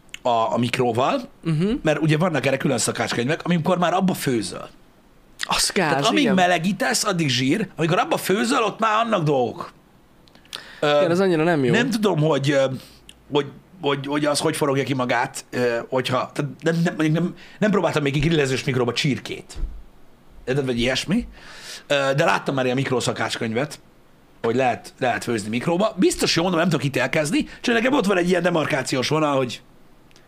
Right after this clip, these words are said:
Speaker 1: azt
Speaker 2: Igen,
Speaker 1: nem
Speaker 2: az,
Speaker 1: tudom, milyen
Speaker 2: az,
Speaker 1: lehet.
Speaker 2: az már durva
Speaker 1: A
Speaker 2: lehet.
Speaker 1: rist meg lehet főzni. Igen, olvastam erről.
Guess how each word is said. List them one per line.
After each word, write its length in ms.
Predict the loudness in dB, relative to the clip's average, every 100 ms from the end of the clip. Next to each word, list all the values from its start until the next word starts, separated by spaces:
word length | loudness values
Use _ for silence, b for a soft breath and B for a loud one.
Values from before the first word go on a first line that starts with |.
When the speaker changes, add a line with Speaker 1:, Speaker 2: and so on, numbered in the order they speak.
| -6
Speaker 1:
azt 120 | 0
Speaker 2:
Igen, 120 | 2 4
Speaker 1:
nem 100 | 2
Speaker 2:
az, 20 |
Speaker 1:
tudom, 120 | 2
milyen 140 | 2 2
Speaker 2:
az, 40 |
Speaker 1:
lehet. 320 | 0 -2 -6 -16 -20 B B B B B
Speaker 2:
az 140 | -2
már 100 | 2
durva 300 | 2 2 2
Speaker 1:
A 20 | 2
Speaker 2:
lehet. 160 | 2
Speaker 1:
rist 160 | 2 0
meg 140 | 0
lehet 160 | 0 0
főzni. 240 | 2 2
Igen, 180 | 2 2
olvastam 420 | 2 2 0 0
erről. 320 | 0 0 -2